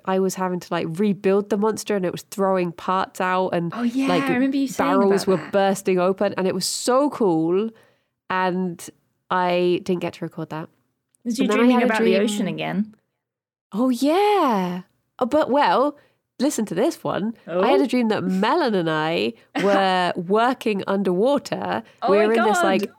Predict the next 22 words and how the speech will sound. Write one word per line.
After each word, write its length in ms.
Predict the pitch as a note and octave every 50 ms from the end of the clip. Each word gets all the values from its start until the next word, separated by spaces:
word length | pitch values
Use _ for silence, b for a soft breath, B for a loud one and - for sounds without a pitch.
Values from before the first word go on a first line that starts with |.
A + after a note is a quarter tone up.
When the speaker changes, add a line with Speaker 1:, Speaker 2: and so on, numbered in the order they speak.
| _ -
Speaker 1:
underwater 720 | G#3 G#3+ A3 A3 G3+ G#3+ G#3 G#3 G3+ G3 G3 - - F#3+
slime 560 | F#3 - - - F#3+ F#3+ G#3+ B3 A#3+ A3 G3
rancher 400 | F3 E3 E3 E3 E3+ - - E3
type 340 | - - E3+ D#3+ - - -
thing, 540 | - - D#3 - - - G3+ G#3 A3+ A#3+ b b b b b b b b - -
um, 800 | F#3 F3+ F3 F3 E3+ E3+ E3 E3+ E3 E3 E3 D#3+ D#3+ D#3 - - _ _ _ _ _ _ _ _ _ -
which 300 | F#3 F#3+ F#3+ - - -
was 140 | F#3 E3
very 260 | - F3+ E3+ D#3+ D#3+ D#3+
cool. 540 | - - F3 D#3+ E3 - D3+ - G#3 A3+ A3 - _ -
Again, 420 | F#3 E3 - D#3+ D#3 E3 G#3 B3 - _
bodies 260 | - F#3+ F#3+ G3 F3+ -
of 80 | F#3
Speaker 2:
Mm-hmm. 100 | G#3+ G3+
Speaker 1:
water. 400 | G3+ G#3 G3+ - - - - F#3+ B B B B B B -
And 160 | A3 A3 A3
then 160 | A#3+ A#3+ A#3
another 480 | A#3+ A#3 A3+ A3 A3+ B3+ D#4 E4 D4 C4
dream 340 | - - F3 F3 F3+ F3
that 120 | F3 F3+ F3
I 100 | F3+ F3+
had 300 | F3 E3+ F3+ F3+ F3 E3